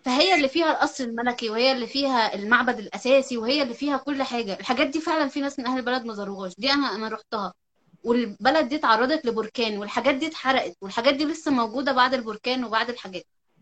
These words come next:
ف-، وفي حكاوي تانية كتير، في حاجات أنا لسه عايزة أبقى بزورها وعايزة أبقى بعملها. فأنا ما أعتقدش إن أنا أول ما الطيران هيفتح هاجي، خصوصا إن أنا كمان عندي في البيت قلقانين قوي من فكرة إن أنا آجي و-، و-، وأتعدي في الحجر نفسه، أو يحصل،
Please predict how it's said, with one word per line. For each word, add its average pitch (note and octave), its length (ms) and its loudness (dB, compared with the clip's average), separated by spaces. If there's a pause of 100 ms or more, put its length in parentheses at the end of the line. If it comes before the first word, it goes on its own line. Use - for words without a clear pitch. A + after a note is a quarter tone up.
(260)
ف-، A3 600 2 (120)
وفي B3 240 0
حكاوي D#4 440 0
تانية D4+ 300 2
كتير، D4+ 240 -4
في D4 180 -6
حاجات C4+ 260 -2
أنا A3+ 100 -2
لسه B3 260 -4
عايزة A3+ 220 0
أبقى - 160 -10
بزورها A3+ 360 -2
وعايزة G#3 280 -2
أبقى G3+ 160 -4
بعملها. F#3 400 -6
فأنا D#4 480 2
ما A#3 120 4
أعتقدش C4+ 480 0
إن C4+ 140 0
أنا C#4+ 120 4
أول C#4+ 280 2
ما B3 60 0
الطيران A3 440 -4
هيفتح - 440 -8
هاجي، B3+ 280 -4 (540)
خصوصا D4+ 300 0
إن D4+ 100 6
أنا D4+ 100 4
كمان C#4 200 0
عندي C4+ 240 0
في B3+ 60 -10
البيت A#3 260 -2
قلقانين A3 400 -2
قوي B3+ 160 0
من B3 120 0
فكرة A#3+ 340 -10
إن G#3+ 120 -4
أنا B3 140 0
آجي C4+ 360 0
و-، B3 80 -2 (160)
و-، G3+ 140 -4 (340)
وأتعدي G3+ 560 -2
في - 60 -10
الحجر A3+ 440 -4
نفسه، G#3 360 -8
أو E3+ 180 -8
يحصل، F#3 360 -12